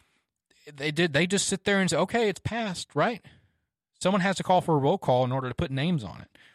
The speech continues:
Ridiculous to me. I mean, it should be that they're, they're there in Congress. Everybody's gotta be there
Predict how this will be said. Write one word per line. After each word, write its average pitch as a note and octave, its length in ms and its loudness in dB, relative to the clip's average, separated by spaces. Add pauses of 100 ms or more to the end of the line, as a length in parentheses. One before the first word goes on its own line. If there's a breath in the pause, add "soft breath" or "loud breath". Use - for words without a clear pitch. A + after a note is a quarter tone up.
(320 soft breath)
Ridiculous D#3 460 0
to - 80 -14
me. G#2 180 -16 (580)
I C3+ 60 -4
mean, D3 160 2
it C#3+ 100 -2
should G3+ 240 2
be D#3+ 120 2
that B2+ 180 -2
they're, C3+ 260 2
they're B2+ 260 2
there A#2 460 0
in C3+ 140 -6
Congress. G#2 460 -2 (480 soft breath)
Everybody's G#3 440 0
gotta F3+ 200 0
be G#3+ 180 0
there A2 320 -4